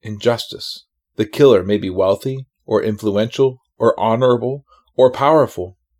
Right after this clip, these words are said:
He may attempt to ply the judges with bribes, but any and all bribes are to be rejected. The killer is to be judged fairly. No release for those who have money or influence simply because they have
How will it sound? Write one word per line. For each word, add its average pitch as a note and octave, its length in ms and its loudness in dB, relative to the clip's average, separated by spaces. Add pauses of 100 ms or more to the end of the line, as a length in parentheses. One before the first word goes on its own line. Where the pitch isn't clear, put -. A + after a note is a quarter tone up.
(340)
He D#3 160 4
may C#3+ 180 6
attempt D3 360 4
to C#3 80 -4
ply C#3+ 340 2
the D3+ 140 4
judges A2 400 0
with A#2+ 200 -4
bribes, A#2 640 0 (560)
but - 180 -6
any B2+ 400 0 (100)
and G#2+ 140 -8
all A#2+ 220 4
bribes G#2 480 0
are F2 60 -12
to - 100 -20
be F2+ 120 -12
rejected. - 640 -8 (720)
The F#2 80 -8
killer D3 460 6
is B2 120 4
to C3 100 -8
be B2+ 140 -2
judged G#2 500 0 (280)
fairly. F2+ 680 -2 (800)
No A2+ 360 6
release A2+ 440 4
for A#2 200 0
those A2+ 340 4
who A2+ 120 -2
have G#2 220 0
money A2 420 -2
or - 180 -4
influence G#2 540 -6
simply C3+ 420 -2
because G#2+ 560 0
they G#2+ 160 0
have G#2+ 480 -2